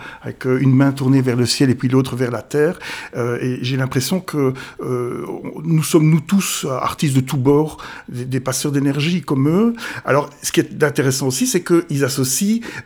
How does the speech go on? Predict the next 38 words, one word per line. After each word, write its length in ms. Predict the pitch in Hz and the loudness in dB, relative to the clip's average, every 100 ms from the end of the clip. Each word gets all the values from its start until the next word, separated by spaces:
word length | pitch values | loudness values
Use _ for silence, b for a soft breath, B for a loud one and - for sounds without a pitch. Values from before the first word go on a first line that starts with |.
| - | -4
euh, 180 | 135 135 | 0 0
le 140 | 139 | 0
fait, 400 | 131 - 202 202 B B - | -2 2 2 2 B B -6
euh, 180 | 131 120 | 0 0
d'ailleurs 200 | 113 113 | 0 0
ils 60 | 117 | 0
le 120 | 113 | 0
disent 460 | 110 190 113 107 - | 2 0 0 -4 -8
vraiment, 380 | 123 120 147 190 | -4 -2 0 -2
de, 180 | 127 127 | 0 -2
de, 240 | 120 123 | 0 -2
de, 220 | 120 117 | -2 -4
de 160 | 120 117 | -4 -6
tuer 300 | - 208 208 | -2 2 4
l'ego, 480 | 170 131 131 131 131 B B - | 4 4 4 4 -2 B B -8
euh, 280 | 131 127 123 | -6 -4 -8
qui 280 | - 139 | -4 0
est, 280 | 127 120 123 | 2 2 -4
qui, 280 | - 143 131 | -8 -8 -8
qui 120 | - | -4
est 140 | 131 143 | -4 -2
en 140 | 120 | 0
eux, 220 | 139 240 254 B B - | 0 0 -2 B B -2
et, 240 | 131 127 | 0 2
euh, 540 | 113 113 113 110 - 87 | 2 0 0 -2 -6 -8
et, 260 | 131 131 | -8 -6
et 20 | |
ça, 420 | 127 - 143 135 131 B B - | -2 0 0 0 -4 B B -12
euh, 400 | 131 123 123 127 127 | -6 -4 -4 -4 -6
ça, 480 | 123 - - 131 120 | -6 -4 -2 -2 -2
ça 180 | 113 123 | -2 -2
leur 200 | 127 120 | -2 -4
prend, 400 | - 170 160 139 | -6 -4 -2 0
euh, 340 | 120 120 127 | 0 0 0
énormément 400 | 131 147 143 135 | 0 4 4 4
d'énergie, 580 | 135 120 117 123 180 220 | 4 4 2 0 0 0
justement. 600 | 185 127 - 131 160 165 | -4 -10 -10 -8 -8 -8
Euh, 220 | 120 113 | -8 -8